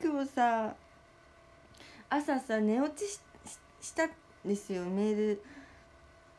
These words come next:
の方は分かると思うんだけど、田辺、メールしてさ、メールしてさ、じゃない、ごめん。寝落ちしてさ、朝、なんか多分うつ伏せでね、<laughs> なんか、どういう寝方したんだろうね。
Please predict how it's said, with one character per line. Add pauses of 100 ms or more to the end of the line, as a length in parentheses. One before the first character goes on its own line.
(140)
の
方
は
分
か
る
と
思
う
ん
だ
け
ど、
田
辺、
メ
ー
ル
し
て
さ、
メ
ー
ル
し
て
さ、
じ
ゃ
な
い、
ご
め
ん。 (440)
寝
落
ち
し
て
さ、 (920)
朝、 (500)
な
ん
か
多
分
う
つ
伏
せ
で
ね、 (320)
<laughs>
な
ん
か、
ど
う
い
う
寝
方
し
た
ん
だ
ろ
う
ね。